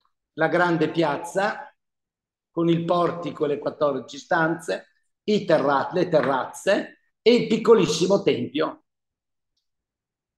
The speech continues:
Cos-, qua si vede la terrazza, la grande terrazza. Ecco una vista sulla valle. Questa è una ricostruzione,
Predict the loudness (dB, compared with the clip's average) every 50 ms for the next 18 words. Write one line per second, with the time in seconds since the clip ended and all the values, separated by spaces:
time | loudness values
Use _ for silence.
0 | _ _ _ _ _ _ _ _ _ _ _ _ _ _ _ _ _ _ _ _
1 | _ _ _ _ _ _ _ _ _ _ _ _ _ _ _ _ _ _ _ _
2 | _ _ -18 -18 -16 -16 -16 -10 -4 -4 -4 -2 -2 0 2 2 2 2 2 0
3 | 0 0 0 -2 0 0 0 -2 -2 -6 -6 -4 -4 -2 -2 -2 -4 -4 -4 -4
4 | -4 -6 -6 -6 -6 -6 -4 -6 -6 -8 -10 -14 -16 -16 -16 -16 _ _ _ _
5 | _ _ _ _ _ _ _ _ _ _ _ _ _ _ _ _ _ _ _ _
6 | _ _ -14 -12 -8 -4 -2 -2 -2 0 -2 -2 -2 -4 -4 -4 -4 -4 -4 -6
7 | -10 -14 -20 _ _ _ _ _ _ _ _ _ _ _ _ _ _ _ _ _
8 | _ _ _ _ _ _ _ _ _ _ _ _ _ -20 -12 -8 -6 -4 -4 -2
9 | 0 0 0 0 0 0 -2 -2 -4 -8 -16 -20 _ _ _ _ _ _ _ _
10 | _ _ _ _ _ _ _ _ _ _ _ _ _ _ _ _ _ _ _ _
11 | _ _ _ 4 4 4 6 6 4 4 6 6 6 4 4 4 2 2 2 0
12 | -2 -2 -2 2 2 4 4 4 4 4 4 2 2 0 -2 -10 -20 _